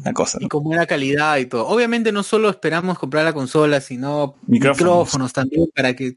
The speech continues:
Speaker 2: sea chévere, ¿no? Para poder invitar a, también a los Patreons, evidentemente, y puedan ahí compartir con nosotros.
Speaker 1: Claro, claro.
Speaker 2: Carlos Lazo dice, "Ja, ja, ja, contenido de calidad."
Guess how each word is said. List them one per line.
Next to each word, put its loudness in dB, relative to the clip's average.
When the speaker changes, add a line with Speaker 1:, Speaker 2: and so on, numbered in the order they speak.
Speaker 2:
sea 2
chévere, 0
¿no? -10
Para -2
poder 2
invitar 2
a, 2
también -2
a 2
los 0
Patreons, -2
evidentemente, -4
y -2
puedan 0
ahí -2
compartir 0
con -2
nosotros. -16
Speaker 1:
Claro, 2
claro. -8
Speaker 2:
Carlos 2
Lazo 0
dice, 2
"Ja, -2
ja, -2
ja, 0
contenido -2
de 2
calidad." 0